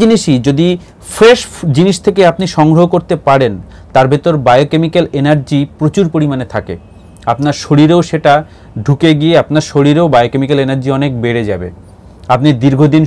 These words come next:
সুস্থ থাকবেন, আপনার শরীরে এনার্জি ঠিকঠাক থাকবে। যত অর্ধমৃত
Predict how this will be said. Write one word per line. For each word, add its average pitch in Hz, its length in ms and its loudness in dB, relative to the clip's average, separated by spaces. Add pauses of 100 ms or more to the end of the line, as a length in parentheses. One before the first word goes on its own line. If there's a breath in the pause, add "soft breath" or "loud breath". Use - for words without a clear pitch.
সুস্থ 170 220 -4 (140)
থাকবেন, 147 340 2 (520 loud breath)
আপনার 143 280 -2
শরীরে 147 260 4 (180)
এনার্জি 156 400 2
ঠিকঠাক 135 300 -4 (100)
থাকবে। 87 260 -6 (1200)
যত 151 220 4 (440)
অর্ধমৃত 170 600 0